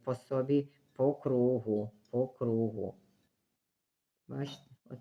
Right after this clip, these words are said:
по кругу. З такою ручкою прорізною, з такою ручкою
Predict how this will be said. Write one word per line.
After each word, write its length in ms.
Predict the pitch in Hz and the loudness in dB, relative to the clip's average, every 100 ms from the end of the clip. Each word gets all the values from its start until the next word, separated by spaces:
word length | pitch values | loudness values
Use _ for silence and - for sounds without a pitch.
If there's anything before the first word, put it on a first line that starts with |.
| - | -10
по 120 | 127 | -8
кругу. 400 | - 113 107 - - _ | -4 -4 -4 -10 -20 _
З 80 | _ | _
такою 580 | - 123 135 139 156 170 | -12 -6 2 4 4 4
ручкою 560 | 135 123 - 131 123 | 4 2 0 0 0
прорізною, 760 | 123 123 117 113 117 120 127 143 | 2 0 0 0 2 2 2 0
з 60 | |
такою 520 | - 117 - 117 123 131 | -4 -10 -4 0 2 0
ручкою 640 | 110 107 - 113 104 107 | -2 -4 -6 -4 -4 -4